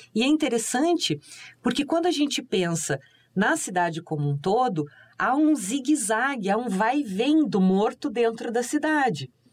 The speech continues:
né? Então, você vê, lá no, no, na, na Roma Antiga, as pessoas estavam nos terrenos das suas casas, né? A Lei das Doze Tábuas faz com que eles saiam desses muros da cidade.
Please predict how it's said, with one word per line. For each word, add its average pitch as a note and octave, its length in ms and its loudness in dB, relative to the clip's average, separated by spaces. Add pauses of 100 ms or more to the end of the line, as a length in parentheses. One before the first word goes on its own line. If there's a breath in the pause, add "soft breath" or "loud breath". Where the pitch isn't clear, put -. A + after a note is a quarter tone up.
(280 soft breath)
né? E3+ 320 0 (340 loud breath)
Então, A3 320 0
você A#3 240 -2
vê, F3 320 -2 (320 soft breath)
lá F3+ 320 0
no, F3 280 -2
no, D3+ 360 0
na, D3 220 -2
na C#3+ 340 -2
Roma G3 300 0
Antiga, C4 480 -2
as D#4+ 100 -2
pessoas A#3+ 380 -4
estavam A3+ 520 -4
nos B3 180 -6
terrenos A3 480 0
das A#3 160 -2
suas B3 240 -4
casas, F3+ 640 -2
né? D3+ 260 -2 (580 loud breath)
A D#3 100 -2
Lei F#3 180 2
das G3+ 180 -4
Doze F#3+ 240 -4
Tábuas G3 420 -2
faz F#3 260 -4
com A3 120 -4
que A3 140 -6
eles A3 240 -2
saiam A3+ 560 -2 (380 soft breath)
desses E3 380 -2
muros G3 480 2
da D3 100 -2
cidade. D3 680 -4